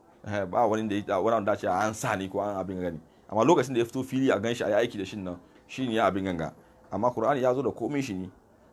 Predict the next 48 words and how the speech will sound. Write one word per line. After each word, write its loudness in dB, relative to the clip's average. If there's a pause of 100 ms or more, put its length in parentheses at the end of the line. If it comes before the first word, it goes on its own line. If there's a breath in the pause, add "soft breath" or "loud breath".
(280)
Allah 8
ya 2
ce -2
ma 2
Annabi 0
sallallahu -2
alaihi 0
wasallam, 0
"Warattilil -8
Qur'ana 0 (540)
tartila." -2 (1120)
To -6
dukan 2
nan 0 (320)
suna 0
ciki -6
kenan. -2
Akwai -2
wasu -6
ayoyi, 4
ayoyi 4
da -2
ke -6
gwada -2
kamar -6
Qur'ani -2
ana -2
karanta -6
shi -8
da -4
ka'idan -8
shi -10
da -10
kuma -6
a -2
yi -4
shi -10
yanda 4
ya 4
kamata. -4 (920 soft breath)
Ka 6
gane 6
ko? -6 (240 soft breath)
To, -6
yasa 4
haka 2
suka -8
sauko. -4